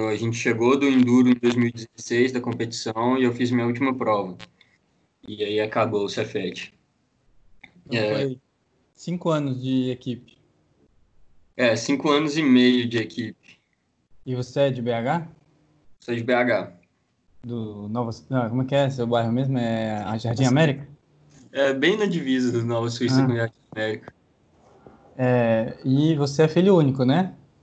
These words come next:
Speaker 1: Sou filho único, eu fui criado pela minha mãe. E
Speaker 2: Mora com sua mãe.
Speaker 1: muito, muito pelos meus avós também.
Speaker 2: Hum. E namorado da Ju? <laughs>
Speaker 1: Namorado da Ju.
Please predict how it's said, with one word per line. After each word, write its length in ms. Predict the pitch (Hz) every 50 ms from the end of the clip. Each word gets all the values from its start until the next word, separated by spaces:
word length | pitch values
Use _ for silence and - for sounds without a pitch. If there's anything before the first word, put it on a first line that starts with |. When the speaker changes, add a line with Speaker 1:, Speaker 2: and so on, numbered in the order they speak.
| _ _ _ _ _ _ _ _
Speaker 1:
Sou 180 | - - 120 120
filho 300 | 117 135 131 139 156 160
único, 420 | 143 131 127 120 117 117 117 117
eu 220 | 110 110 107 107
fui 120 | 107 - 117
criado 340 | 117 120 120 113 113 110 -
pela 140 | - 123 117
minha 160 | 120 127 131
mãe. 420 | 131 120 110 104 101 101 101 107 - _ _ _ _ _ _ -
E 140 | - 113
Speaker 2:
Mora 200 | 117 120 120 120
com 60 | 117 117
sua 140 | - 131
mãe. 220 | 123 117 117 117 123 131
Speaker 1:
muito, 240 | 135 135 135 139 - _ _ _ _ _ _ _ _
muito 220 | 117 117 117 120 113
pelos 220 | 120 131 127 120
meus 180 | 123 123 123 123
avós 360 | 135 127 123 113 110 107 104 -
também. 400 | - - 110 104 101 - 101 - _ _ _ _ _ _ _ _ _ _ _ _ _ - - - - - - - - - - - - - _ _ _ _ _ _ - 165
Speaker 2:
Hum. 240 | 127 120 120 117 127 - - - - _ _ _ _ - - - - - - -
E 580 | 131 123 123 120 120 120 120 120 120 120 120 113 - - - - - - - - -
namorado 460 | 131 127 123 123 123 120 123 123 120
da 120 | 120 120 117
Ju? 520 | 113 117 139 156 170 175 180 180 175 180 - - - - -
<laughs> 460 | 165 151 127 165 160 127 - - -
Speaker 1:
Namorado 440 | - 117 - 117 117 117 117 117 117
da 160 | 131 131 107
Ju. 340 | 110 127 - 123 127 139 143